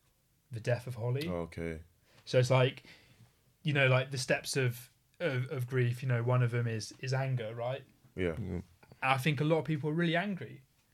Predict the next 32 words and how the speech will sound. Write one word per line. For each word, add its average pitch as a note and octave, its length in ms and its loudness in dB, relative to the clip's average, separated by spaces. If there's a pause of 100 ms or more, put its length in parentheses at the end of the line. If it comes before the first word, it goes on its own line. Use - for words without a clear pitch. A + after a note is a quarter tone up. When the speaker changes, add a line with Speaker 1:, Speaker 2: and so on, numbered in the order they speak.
(800)
Speaker 1:
You B2+ 80 -4
know, B2+ 80 4
I C3 60 4
think D3+ 240 -4 (720)
very D#3 340 6
early C#3 240 6
on, C3 280 4 (140)
most C#3 280 -2
people C3 260 -6
are C3+ 200 0
angry. A2+ 320 -6
Speaker 2:
Mm. F2+ 80 -4
Speaker 1:
Like, E2+ 160 -6
that's A#2+ 260 -10
one C3 100 -4
of A2+ 140 -2
the, A#2 180 -8
the - 80 -8
strongest A#2+ 580 -4
sort B2 180 -6
of B2+ 60 -14
feelings A2+ 420 -4
that, G#2 180 -8 (380)
that, A2 240 -6 (840)
that A#2 200 -2 (140)
you B2 160 -4
have A2+ 260 -2
at A#2 80 -6 (420)
the C3 80 -8
very A2+ 320 -2
beginning. A2+ 540 -8
Speaker 2:
Yeah. E2+ 180 -2